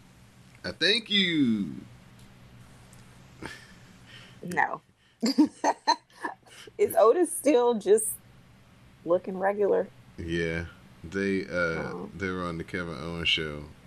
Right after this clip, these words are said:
Speaker 1: and 'cause they were building up this match for a couple of weeks, and, uh, he was like, so he said, he said something to Gable, and Gable did exactly what I did.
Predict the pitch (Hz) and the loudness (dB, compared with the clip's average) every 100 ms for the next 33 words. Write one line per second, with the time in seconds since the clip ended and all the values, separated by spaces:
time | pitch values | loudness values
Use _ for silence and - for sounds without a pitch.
0 | - - 76 69 67 - 76 78 76 73 | -20 -16 -14 -12 -14 -12 -10 -8 -8 -10
1 | 71 78 78 76 - - 76 78 58 - | -10 -10 -10 -12 -12 -14 -12 -12 -14 -16
2 | 78 71 73 78 67 - - - - - | -14 -14 -12 -14 -16 -20 -20 -20 -20 -20
3 | - - - - - 87 87 87 98 104 | -20 -20 -20 -20 -12 -6 -4 -2 -2 -2
4 | 95 90 80 67 - - - - - - | 0 0 -2 -6 -14 -18 -20 -20 -20 -20
5 | - - - 95 98 92 - 92 90 85 | -20 -4 0 2 0 0 2 2 2 -2
6 | - 104 95 - 92 76 - 101 78 82 | -2 0 2 2 0 -2 -2 -2 -2 -6
7 | 85 87 82 82 73 80 78 80 76 76 | -4 -2 -2 -6 -4 -6 -2 -2 -2 -6
8 | 71 80 71 - 73 80 76 73 71 69 | -8 -8 -8 -10 -10 -8 -6 -8 -8 -10
9 | 67 | -10